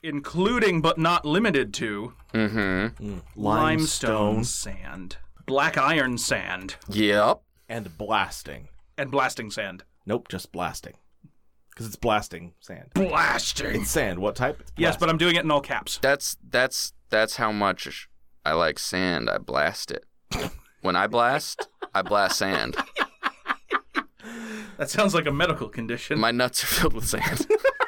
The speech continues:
Speaker 2: <laughs> is what I'm trying to say.
Speaker 1: Okay.
Speaker 2: Do you guys get it?
Speaker 3: Y-, yes.
Speaker 1: All right. L-, uh, here's what I've got so far. Please tell us why you deserve to be a member. I like guns and sand.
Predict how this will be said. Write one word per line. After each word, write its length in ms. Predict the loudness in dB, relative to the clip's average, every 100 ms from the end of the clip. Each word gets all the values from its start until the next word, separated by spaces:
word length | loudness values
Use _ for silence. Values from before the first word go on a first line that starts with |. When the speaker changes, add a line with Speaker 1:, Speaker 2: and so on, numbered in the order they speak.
| 0
Speaker 2:
<laughs> 580 | 2 0 2 0 2 2
is 80 | 4
what 140 | 6 6
I'm 100 | 4
trying 180 | 2 2
to 60 |
say. 180 | 2 2 2 0 -4 -2
Speaker 1:
Okay. 100 | 2
Speaker 2:
Do 60 | 4
you 60 |
guys 180 | 4 4
get 140 | 4
it? 140 | 2 0 -8 -20 -20 _
Speaker 3:
Y-, 80 | -20 -6
yes. 520 | -2 -2 -4 -14 -18 _
Speaker 1:
All 80 | -2
right. 220 | -2 -2 -2
L-, 140 | -2 2
uh, 160 | 0 2
here's 200 | 0 2
what 100 | 2
I've 60 | 4
got 120 | 2
so 120 | 2
far. 260 | 0 -2 -4 _ _ _ -20 -20 -20 -20 -4
Please 200 | 0 2
tell 120 | 4
us 80 | 4
why 120 | 4
you 80 | 4
deserve 240 | 4 2
to 60 | 2
be 80 | 0
a 60 | 0
member. 300 | -2 -6 -10 _ -20 -20 _
I 100 | 2
like 200 | 4 4
guns 240 | 2 0 0
and 120 | -2
sand. 360 | -2 -2 -4